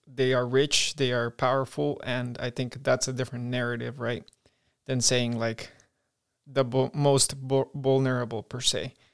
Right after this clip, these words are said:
So I'm excited to have an opportunity to have you be part of that changing of narrative too, because of your understanding of the issues in Brazil, of what's going on there.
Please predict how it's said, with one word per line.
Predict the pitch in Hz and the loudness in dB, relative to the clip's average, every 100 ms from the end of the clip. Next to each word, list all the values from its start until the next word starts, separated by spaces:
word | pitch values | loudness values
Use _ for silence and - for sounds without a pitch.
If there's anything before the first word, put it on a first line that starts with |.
| _ _ _ _ _ | _ _ _ _ _
So | - 143 135 113 | 2 4 4 4
I'm | 156 | 4
excited | 160 185 190 190 | 6 8 8 6
to | 175 151 | 2 0
have | 139 156 | 4 4
an | 151 139 | 6 2
opportunity | 127 135 - 139 135 123 131 123 | -2 -4 -2 0 -2 -4 -6 -6
to | 120 - 120 117 120 _ _ _ _ _ | -8 -8 -8 -10 -12 _ _ _ _ _
have | - 151 139 | 4 4 4
you | 147 156 | 0 0
be | 139 | 0
part | 123 131 120 | 0 0 0
of | 117 | -2
that | 120 101 - _ _ _ _ _ _ _ | -2 -2 -8 _ _ _ _ _ _ _
changing | - 135 123 123 123 | 0 0 0 -2 -4
of | 117 | -4
narrative | 135 123 123 117 | -4 -4 -4 -6
too, | - 170 | -2 -2
because | 139 - 127 - _ _ _ _ _ _ _ _ _ | -4 -4 -4 -4 _ _ _ _ _ _ _ _ _
of | 131 127 - | -4 -4 0
your | 143 175 | 4 6
understanding | 156 131 - 131 127 | 6 2 2 2 2
of | 120 113 | -2 -2
the | 123 | -4
issues | - 131 | -2 -4
in | 135 123 | -4 -6
Brazil, | 123 123 123 131 123 _ _ | -6 -4 -2 -4 -8 _ _
of | 123 | -8
what's | 131 135 | -2 0
going | - 131 131 | 0 -2 -2
on | 127 127 | -2 -2
there. | 123 123 127 | -2 -2 -2